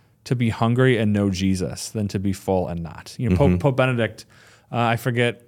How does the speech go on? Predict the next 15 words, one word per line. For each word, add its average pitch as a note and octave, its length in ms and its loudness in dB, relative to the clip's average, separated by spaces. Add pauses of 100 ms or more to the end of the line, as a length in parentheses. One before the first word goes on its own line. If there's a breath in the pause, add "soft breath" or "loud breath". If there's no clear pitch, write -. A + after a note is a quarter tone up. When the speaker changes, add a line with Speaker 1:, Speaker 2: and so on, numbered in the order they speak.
Speaker 1:
where B2 400 4
he B2 100 6
wrote G#2+ 300 4
it. G#2+ 160 0
It G#2+ 80 -6
was A2 180 -2
a, A2+ 160 -6
maybe A2 320 0
a G#2 60 0
more G2+ 240 0
obscure G2+ 680 -2
writing G2+ 360 0
of G2 100 -2
his. G2 380 -2 (500 loud breath)
Um, A2 360 0